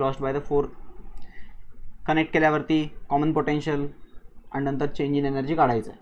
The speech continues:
So हाफ सी व्ही स्क्वेअर आधी, थ्री ट्वेंटी, वन एटी, फाईव्ह हंड्रेड by एकशे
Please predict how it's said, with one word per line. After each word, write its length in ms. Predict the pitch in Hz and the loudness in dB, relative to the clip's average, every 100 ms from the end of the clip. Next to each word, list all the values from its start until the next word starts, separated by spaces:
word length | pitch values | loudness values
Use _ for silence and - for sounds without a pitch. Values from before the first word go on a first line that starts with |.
| - - - - - - - - - | -18 -20 -16 -16 -14 -16 -18 -12 2
So 60 | |
हाफ 160 | 139 143 | 2 2
सी 80 | 147 | 0
व्ही 100 | 143 | 0
स्क्वेअर 240 | 135 143 | 0 2
आधी, 340 | 131 135 165 165 - - - - - - - - - - - - | 2 2 0 -2 -6 -8 -4 -4 -4 -8 -14 -8 -6 -6 -12 -6
थ्री 120 | 135 | -2
ट्वेंटी, 340 | 139 139 143 | -2 -2 -2
वन 180 | 135 131 | -2 -2
एटी, 260 | 135 - 135 | -4 -2 -2
फाईव्ह 200 | 131 123 | 0 0
हंड्रेड 280 | 131 131 131 131 | 0 -2 0 0
by 120 | 147 196 - - - - - - - - - - - - - - - - - - - - - - - - - - - - - | 0 0 -4 -6 -6 -8 -2 -2 -2 -10 -14 -12 -10 -10 -12 -10 -8 -8 -10 -12 -10 -12 -12 -12 -12 -14 -16 -14 -8 -8 -6
एकशे 320 | 135 - - | -8 -6 -6